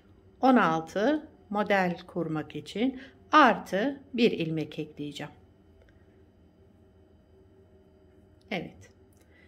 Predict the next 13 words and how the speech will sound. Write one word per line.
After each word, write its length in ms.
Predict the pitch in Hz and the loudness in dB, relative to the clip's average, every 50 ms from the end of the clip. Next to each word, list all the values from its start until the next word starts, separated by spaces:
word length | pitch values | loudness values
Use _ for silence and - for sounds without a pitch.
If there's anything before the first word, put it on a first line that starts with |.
| _ _ - _ | _ _ -20 _
Şu 200 | - - - 359 | -10 -6 -4 -2
şekilde 640 | 359 359 262 - - 190 180 180 180 196 214 247 247 - | 0 0 -2 -2 -2 -4 -4 -2 0 0 0 -2 -4 -6
şişimde 680 | - - 302 285 - 214 180 180 180 185 208 240 233 - - - _ | -6 -4 -2 -2 0 0 0 0 0 0 0 -2 -4 -8 -14 -18 _
on 160 | - 233 240 233 | 2 4 4 4
yedi 460 | 214 180 156 156 - 190 202 214 247 - | 4 2 0 -2 -4 -6 -8 -10 -10 -8
ilmeğim 500 | 190 165 160 160 156 151 147 147 147 139 | -8 -6 -6 -4 -4 -4 -6 -6 -8 -10
var. 280 | 139 139 - - - - - - - - - _ _ - | -12 -14 -16 -18 -20 -20 -20 -20 -20 -20 -20 _ _ 0
On 260 | 302 349 427 453 440 | 2 4 4 6 4
yedi 140 | 370 - 190 | 4 2 2
ilmekle 720 | 180 180 190 180 175 175 170 170 - 180 185 208 233 240 - - | 0 -2 -2 -2 -4 -4 -6 -6 -6 -4 -4 -4 -4 -6 -6 -4
modelimi 460 | 233 220 196 170 160 160 160 160 160 | -2 -2 0 -2 -2 -2 -4 -6 -6
kurmaya 580 | - - 247 233 196 160 156 156 175 190 208 - - | -4 -2 -2 -2 -2 -2 -4 -6 -6 -8 -8 -8 -6
başlıyorum. 680 | 175 160 143 - - - - 156 143 143 143 143 147 | -6 -6 -6 -8 -10 -10 -10 -10 -10 -10 -10 -12 -14